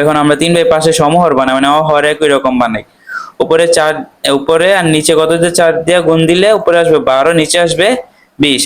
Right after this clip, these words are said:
আবার চার বাই পাঁচ রে উপরে আর নিচে চার দিয়ে গুণ করলে উপরে আসবো ষোলো, নিচে আসবো বিশ। আবার তিন বাই চার যে ভগ্নাংশটা, উপরে পাঁচ এবং নিচে পাঁচ দিয়ে যদি গুণ করি,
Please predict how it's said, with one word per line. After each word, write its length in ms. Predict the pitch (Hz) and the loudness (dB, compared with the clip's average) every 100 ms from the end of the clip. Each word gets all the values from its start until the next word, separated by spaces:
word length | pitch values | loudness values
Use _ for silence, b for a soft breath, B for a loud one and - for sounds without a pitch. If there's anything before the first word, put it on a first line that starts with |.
| 131 | 0
আবার 140 | 147 160 | 0 0
চার 140 | 175 175 | 0 0
বাই 140 | 180 170 | 0 0
পাঁচ 160 | 165 165 170 | 0 0 0
রে 80 | 196 175 | 2 2
উপরে 260 | 170 165 180 180 | 2 2 2 2
আর 60 | 170 | 2
নিচে 200 | 165 160 196 190 | 0 0 -2 0
চার 140 | 147 143 | -2 -2
দিয়ে 160 | 156 170 | 0 2
গুণ 120 | 156 165 190 | 2 0 0
করলে 280 | 190 196 254 285 b b b b | 2 2 2 0 b b b b
উপরে 340 | 143 139 170 175 175 | -6 0 0 2 0
আসবো 240 | 180 147 190 233 | 0 0 0 2
ষোলো, 260 | 147 143 170 160 | 0 2 2 0
নিচে 200 | 147 175 180 | 0 0 0
আসবো 220 | 160 196 277 277 _ b b _ - | 0 0 0 -4 _ b b _ -2
বিশ। 220 | 139 113 - 117 | -2 -2 -2 -2
আবার 160 | 135 143 | -2 -2
তিন 160 | 170 180 | -2 0
বাই 140 | 175 170 | 2 2
চার 120 | 170 170 | 0 2
যে 60 | 170 | 2
ভগ্নাংশটা, 460 | 151 143 139 143 135 | 2 2 2 0 0
উপরে 220 | 135 160 165 165 | 0 0 0 0
পাঁচ 180 | 170 170 175 | 0 0 0
এবং 100 | 165 147 | 0 0
নিচে 140 | 156 165 | -2 0
পাঁচ 120 | 151 156 | 0 0
দিয়ে 120 | 175 | 0
যদি 120 | 180 160 | 0 0
গুণ 140 | 151 | 0
করি, 120 | 156 | 0